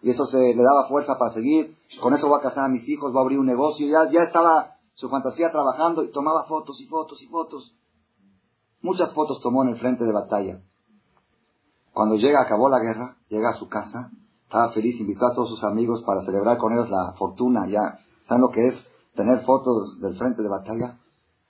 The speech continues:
Abre la cámara de fotos y no tiene película, no tiene rollo.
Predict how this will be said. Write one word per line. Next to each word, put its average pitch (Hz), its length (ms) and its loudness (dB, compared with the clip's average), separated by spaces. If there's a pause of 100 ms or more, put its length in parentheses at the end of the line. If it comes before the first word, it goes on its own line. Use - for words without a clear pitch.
(120)
Abre 127 580 0 (460)
la 95 160 -8
cámara 107 400 -4
de 90 80 -10
fotos 110 480 -14 (100)
y 101 60 -14
no 101 160 -6
tiene 104 240 -2
película, 92 680 -8
no 98 140 -10
tiene 95 300 -6
rollo. 87 360 -12